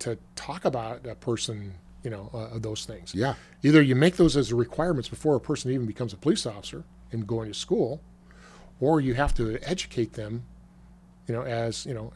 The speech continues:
Speaker 1: as, as they're in the job.
Speaker 2: Uh-huh.
Speaker 1: So, you know,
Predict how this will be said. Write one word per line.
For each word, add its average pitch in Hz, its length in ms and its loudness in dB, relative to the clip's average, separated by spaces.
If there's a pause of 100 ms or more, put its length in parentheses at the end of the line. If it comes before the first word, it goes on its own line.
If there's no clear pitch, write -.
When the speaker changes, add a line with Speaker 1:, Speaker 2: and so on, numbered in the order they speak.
Speaker 1:
as, 113 400 -6
as 127 540 -2 (300)
they're 120 300 2
in 127 200 0
the 107 100 -4
job. 113 460 -4
Speaker 2:
Uh-huh. 87 280 -8 (500)
Speaker 1:
So, 123 460 4
you 147 60 -4
know, 113 160 -4